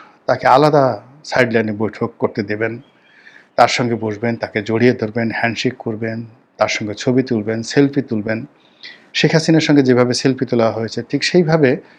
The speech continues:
আহ, বাইডেন যেভাবে সেলফি তুলেছেন, এইভাবে ডোনাল্ড ট্রাম্প তার সঙ্গে সেলফি তুলবেন। এইরকম একটা এক্সপেকটেশনের, আহ, জায়গা যখন থাকে এবং সেই এক্সপেকটেশনের বাইরে যখন অন্য কিছু হয়, তখন সেটি,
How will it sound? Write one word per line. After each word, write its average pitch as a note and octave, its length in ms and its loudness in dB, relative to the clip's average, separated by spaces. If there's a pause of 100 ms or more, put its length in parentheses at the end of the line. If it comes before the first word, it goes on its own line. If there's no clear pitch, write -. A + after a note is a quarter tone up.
(300)
আহ, A#2 640 0
বাইডেন A#2+ 560 2
যেভাবে B2+ 260 2
সেলফি B2 320 0
তুলেছেন, A2+ 380 -2
এইভাবে C3+ 320 2
ডোনাল্ড B2 320 0
ট্রাম্প A2 220 -4
তার C3+ 120 2
সঙ্গে E3 260 0
সেলফি C3 360 0
তুলবেন। A#2+ 340 -2 (140)
এইরকম G#3 720 2
একটা B2 320 0 (680)
এক্সপেকটেশনের, F3 1120 0
আহ, C3+ 840 -14
জায়গা A2 340 0
যখন A#2 260 2
থাকে C#3+ 340 -2
এবং D#3+ 180 0
সেই B2+ 200 -2
এক্সপেকটেশনের C#3 800 -4
বাইরে A2 300 0
যখন A#2+ 440 -2 (1800)
অন্য D#3 200 6
কিছু F3 280 2
হয়, - 400 2 (640)
তখন D3 300 0
সেটি, C3+ 600 0